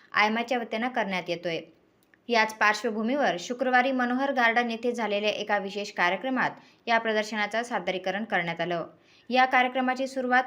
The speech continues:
उद्योग सचिव पी अनबलगन,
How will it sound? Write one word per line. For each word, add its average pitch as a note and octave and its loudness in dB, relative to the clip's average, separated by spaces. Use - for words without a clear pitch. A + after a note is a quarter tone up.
उद्योग A3 -2
सचिव G#3+ -4
पी C4 -4
अनबलगन, A#3+ 2